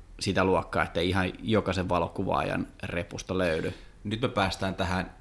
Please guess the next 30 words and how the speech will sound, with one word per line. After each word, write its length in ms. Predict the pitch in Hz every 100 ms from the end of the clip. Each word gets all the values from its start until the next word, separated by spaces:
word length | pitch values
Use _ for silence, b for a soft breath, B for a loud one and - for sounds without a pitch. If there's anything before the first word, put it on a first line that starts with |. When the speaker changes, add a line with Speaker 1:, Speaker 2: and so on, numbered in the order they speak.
| -
Speaker 2:
mun 200 | 95 95
isoimpaan 500 | 90 82 80 80 80
tämänhetkiseen 600 | 78 82 85 90 85 78
dilemmaan. 560 | 78 71 62 60 82 101 - - B B B B
Mun 260 | 98 95 - - -
ensi 220 | 117 123
vuoden 220 | 113 95
henkilökohtainen 760 | 92 95 90 85 82 82 87 85
projekti 380 | - 95 87 82
tulee 220 | 76 73
olemaan 380 | 78 80 80 80
se, 140 | 87
että 140 | 82 76
mä 100 | 73
keskityn 440 | 87 - 90 87
hyvin 200 | 95 92
paljon 420 | - 82 82 82
Suomen 480 | - 98 87 82 82 - B B B B -
luonnosta 500 | 98 95 90 85 82
löytyviin 580 | 82 80 87 90 87 - -
eläimiin. 640 | 82 73 78 107 151 180 180 B B B B B - B B B -
Ja 380 | - 87 82 85 -
tota, 600 | 80 - - 80 80 78 - - - - - - - - - - - -
mä 200 | 123 101
en 100 | 92
osaa 240 | 95 85
yksinkertaisesti 840 | 82 - 82 80 - 85 87 -
päättää, 640 | - 85 82 - - 64 -
otanko 440 | 85 85 80 -
mä 220 | 82 78